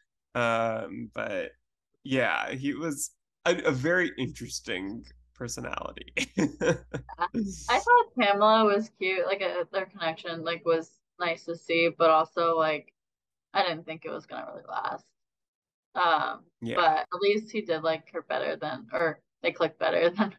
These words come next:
Speaker 2: he did with
Speaker 1: Y-,
Speaker 2: Hope.
Speaker 1: yeah,
Speaker 2: Um,
Speaker 1: definitely.
Speaker 2: so, yeah. But then to our last
Speaker 1: Uh, yeah,
Speaker 2: person.
Speaker 1: our other Noah,
Speaker 2: Yeah.
Speaker 1: Noah Del Monte, um, from Tel Aviv,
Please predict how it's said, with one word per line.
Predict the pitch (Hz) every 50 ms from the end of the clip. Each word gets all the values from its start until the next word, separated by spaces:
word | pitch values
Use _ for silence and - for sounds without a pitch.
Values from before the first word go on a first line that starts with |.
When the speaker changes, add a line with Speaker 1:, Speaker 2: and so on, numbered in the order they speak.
| _ _
Speaker 2:
he | _ - 196
did | 170 170 156
with | - 165 180 -
Speaker 1:
Y-, |
Speaker 2:
Hope. | 175 156 170 170 - -
Speaker 1:
yeah, | 165 147 147 147 143 131 120 104 80 69 69 69 71 73 76 - - 58 -
Speaker 2:
Um, | - - - - -
Speaker 1:
definitely. | - - - - - _ _ _ _ _ _ _ _ _ _ _ _ -
Speaker 2:
so, | 170 156 151 151 151 156 156 156 - _ _ _ _ -
yeah. | 170 165 165 165 156 156 - _ _ _ _ -
But | 180 175 175 175 175 175 175 - - _ - - _ _ _ _ _ _ _ -
then | 190 190 190 196 -
to | - 208 -
our | - 202 208 214
last | 214 220 226 254 359 392 415 415 - - _ _ _ _ _ _ - - - 185
Speaker 1:
Uh, | 185 190 202 202 202 202 202 196 180 202
yeah, | 220 247 - - 330 269
Speaker 2:
person. | 185 156 147 139 131 131 131 123 120
Speaker 1:
our | 123 131 143 131
other | - 170 196 202 202 185
Noah, | 151 131 123 117 110 110 113 110 110 107 117 120 - _ _ _ _ _ _ _ -
Speaker 2:
Yeah. | - - 139 143 143
Speaker 1:
Noah | 151 147 - -
Del | 147 147 143
Monte, | 143 135 131 131 131 127 123 - - - - - - - - - - -
um, | - 117 117 117 117 113 110
from | 110 - 127 117 110
Tel | - - 123 123
Aviv, | 120 117 113 127 135 143 143 139 139 139 135 131 135